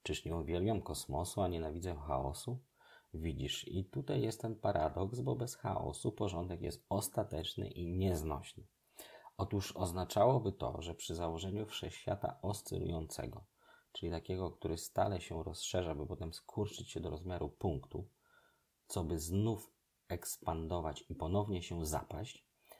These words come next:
wszystko za każdym razem zostałoby odtworzone. Zupełnie wszystko. Wszystkie interakcje cząstek elementarnych, powstanie Ziemi, ewolucja Homo sapiens sapiens,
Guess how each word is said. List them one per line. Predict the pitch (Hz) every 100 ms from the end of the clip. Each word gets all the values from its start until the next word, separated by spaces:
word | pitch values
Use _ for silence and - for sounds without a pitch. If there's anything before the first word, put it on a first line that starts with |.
| _ _
wszystko | - - - 104 - 98 104
za | 95 80
każdym | - 92 95 107 85
razem | 71 73 98
zostałoby | 98 87 - - - 71 82 104 110 - -
odtworzone. | 85 - - - 139 71 71 -
Zupełnie | 104 - 78 92 117
wszystko. | 131 - 147 - - - _
Wszystkie | - 127 131 -
interakcje | 98 95 95 - - -
cząstek | - 71 - - -
elementarnych, | 76 85 - 82 87 90 - _ - _
powstanie | - 71 - 65 69
Ziemi, | 73 80 80 98 -
ewolucja | 78 80 76 76 - -
Homo | 80 67 67
sapiens | - - - - -
sapiens, | - - 101 98 98